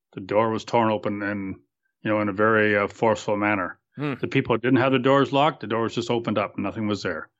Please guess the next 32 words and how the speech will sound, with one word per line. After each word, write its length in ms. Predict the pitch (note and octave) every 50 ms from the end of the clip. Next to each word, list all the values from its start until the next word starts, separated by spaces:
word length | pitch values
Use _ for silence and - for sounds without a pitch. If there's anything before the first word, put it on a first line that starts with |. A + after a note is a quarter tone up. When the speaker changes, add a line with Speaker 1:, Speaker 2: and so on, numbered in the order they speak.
| _ _ _ -
Speaker 1:
Maybe 180 | C3 C3 B2+
a 60 | -
paw 240 | A#2+ - B2+ B2 B2
print 220 | A#2+ - B2+ A#2+ A#2+
in 60 | A#2
a 40 | A2+
seat. 320 | - - A2+ F2+ F2 - _ _ _ _ _ _ -
Speaker 2:
Right. 380 | G#2+ A#2+ B2 A2+ G#2+ - - _ _ _ _ _ _ _ _ _
Which 160 | - A2 -
is 140 | A#2 G#2+ A2
what 180 | C3 A#2+ G#2
we 160 | A2 A#2+ A#2+ A2
got, 320 | G2 G2+ G2 G2+ G#2 G2 - -
and 280 | - A#2 A#2 A2+ A2 -
probably 540 | - - B2+ A#2 A#2 A2+ B2 A2+ A#2 A2+ A2+
because 340 | A2+ A2 - A#2 G2+ F2+ G2+
our 60 | F#2
doors 320 | F2 G2 G2 G2 F#2+ F2
were 120 | F#2+ F#2 F2+
unlocked. 560 | F2+ F2 F#2+ G#2 G2+ E2+ E2 - - - - _ _ _ -
Wow. 380 | F#2 F#2 F#2+ F#2 F2 F2 F2 _ _ _ _ _ _ -
Interesting. 500 | F#2+ F#2+ - G#2 F#2 - - G2+ F#2+ F#2
Speaker 1:
Yeah. 280 | A2+ G#2 G2+ F#2+ F#2+ F#2 - - _ _ _ _ _ _ _ _ _
Uh, 140 | - D3 C#3
you 80 | E3+ E3
know, 180 | F3 E3+ C#3+
if 220 | - D3+ C3 - -
we 300 | E3 G3+ G#3+ G3+ - -
as 440 | F3 D3+ D3 C#3 A#2+ - - - - _ _ _ _
people 500 | - - G#3 G#3+ - - F#2 E2 - _ _ _ _ _ _ _ _ _
can 160 | - C#3 C3+
learn 580 | B2 B2+ C#3 E3 F#3+ F3+ D#3 B2+ A2 A2+ A#2